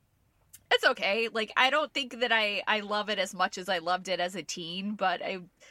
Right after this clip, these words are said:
I do love getting to revisit movies that I'd forgotten from yesteryear. Uh, and I like the kind of spin on, uh, this witchcraft. You know, you, they're, they're, they're literally satanic witches.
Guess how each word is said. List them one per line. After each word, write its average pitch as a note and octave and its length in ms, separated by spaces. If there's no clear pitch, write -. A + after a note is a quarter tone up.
I G3 100
do F#3+ 240
love F3+ 380
getting F3 320
to F3+ 120
revisit E3 540
movies F3 380
that E3+ 120
I'd E3+ 200
forgotten F3 560
from E3 220
yesteryear. G#3+ 680
Uh, G#3+ 340
and A#3 100
I C4+ 120
like D4+ 260
the F4+ 80
kind F#4+ 260
of C#4+ 120
spin A#3+ 520
on, F#3+ 680
uh, F3 560
this G3 520
witchcraft. G3 480
You A#3 140
know, E3+ 180
you, F3+ 160
they're, G#3+ 340
they're, G#3+ 240
they're G#3+ 280
literally A#3 420
satanic G#3+ 600
witches. D#3 720